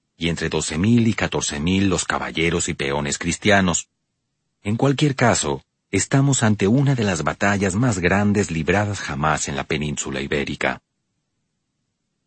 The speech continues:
El califa al-Nasir apostó por una batalla posicional con el terreno a su favor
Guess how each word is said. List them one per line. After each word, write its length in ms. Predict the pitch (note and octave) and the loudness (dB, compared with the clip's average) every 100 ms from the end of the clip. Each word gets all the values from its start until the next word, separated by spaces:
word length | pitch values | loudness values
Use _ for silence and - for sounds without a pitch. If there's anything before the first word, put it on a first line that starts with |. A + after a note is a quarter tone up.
| _ _ - | _ _ -8
El 140 | F2 E2 | -4 2
califa 460 | G2 A#2 B2 B2+ | 4 4 4 4
al-Nasir 680 | A#2+ G2+ F2 B2 G#2+ E2 D2 _ _ - | 2 2 2 4 4 4 -2 _ _ -4
apostó 480 | G#2 - F#2+ - D3 | -4 -2 -2 0 0
por 160 | B2+ | 2
una 160 | C#3+ C#3+ | 2 2
batalla 420 | A#2 - A#2 B2 | 2 0 0 0
posicional 800 | - G2 A#2 - F2 G2+ C3+ C#3 | 0 -2 0 -2 0 2 2 2
con 200 | A#2+ G#2 | 0 0
el 160 | F2 - | 0 -2
terreno 480 | F2 - B2+ B2 | -4 2 2 2
a 20 | A2 | 2
su 140 | G#2+ | -2
favor 500 | G2 F#2+ A#2 E2+ | -2 2 4 2